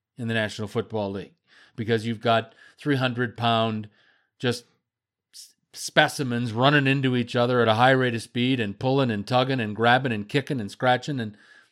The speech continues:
they could call a penalty on every frickin' play. But the referee, especially the side judge that missed that one in that game, you can get away with that in a preseason game.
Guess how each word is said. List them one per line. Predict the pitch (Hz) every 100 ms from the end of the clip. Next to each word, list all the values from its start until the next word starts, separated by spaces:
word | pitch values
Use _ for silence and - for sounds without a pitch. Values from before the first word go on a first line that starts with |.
| _
they | 123
could | 135 139
call | 135 127
a | 120
penalty | 131 147 156
on | 120
every | 131 156
frickin' | 147 165 160 165
play. | - 101 - _ _ _ _ _ _ _ _ _ _ _ _ _ _ _ _ -
But | 131 131
the | 131 - _ _
referee, | 113 120 165 196 170 151 123
especially | 110 151 170 185
the | 156
side | 139 - 165 180 151
judge | 143 139 143 143 - _ _ _
that | 131 131
missed | 143 147 113
that | 110 151 185
one | 160 190 233 240 - _ _ _ _ _ _ _ _ _ _
in | 135 139
that | 135 175 147
game, | 139 190 185
you | 226
can | 262 233
get | 202 226
away | 196 208
with | 240 190
that | 170 160
in | 147
a |
preseason | - 185 170 190 196 156 139 107
game. | 104 80